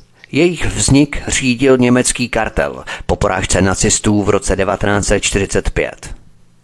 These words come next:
Za druhé, Texty smluv připravili právní aktéři tohoto kartelu, aby si zajistili diktátorskou strukturu potřebnou pro tento dobyvačný plán.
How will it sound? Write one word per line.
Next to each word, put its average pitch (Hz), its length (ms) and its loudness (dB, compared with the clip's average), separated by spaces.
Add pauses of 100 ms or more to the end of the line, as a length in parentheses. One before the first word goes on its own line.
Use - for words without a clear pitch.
(300)
Za 85 200 0
druhé, 90 600 -2 (480)
Texty - 400 0
smluv 110 600 2 (100)
připravili 127 560 2
právní 101 480 0
aktéři 110 580 0
tohoto 107 420 -2
kartelu, 92 560 -4 (240)
aby 90 200 -2
si - 140 -4
zajistili 92 640 0
diktátorskou 92 840 -2
strukturu 104 680 0 (240)
potřebnou 139 560 2
pro 123 240 0
tento 117 360 2
dobyvačný 107 600 0
plán. 71 380 -4